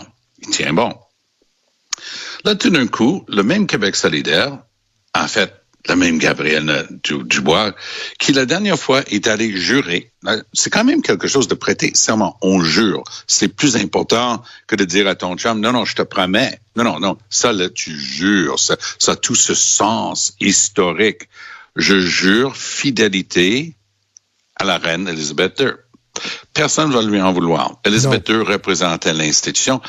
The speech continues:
Speaker 1: René Lévesque a juré, a juré, euh,
Speaker 2: Ben oui.
Speaker 1: Elizabeth deux. Là, <clears throat> tout d'un coup,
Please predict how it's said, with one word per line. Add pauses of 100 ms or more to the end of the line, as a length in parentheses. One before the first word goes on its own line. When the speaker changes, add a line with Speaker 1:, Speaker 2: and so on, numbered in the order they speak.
(100)
Speaker 1:
René
Lévesque
a
juré, (280)
a
juré,
euh,
Speaker 2:
Ben
oui.
Speaker 1:
Elizabeth
deux. (500)
Là, (160)
<clears throat>
tout
d'un
coup,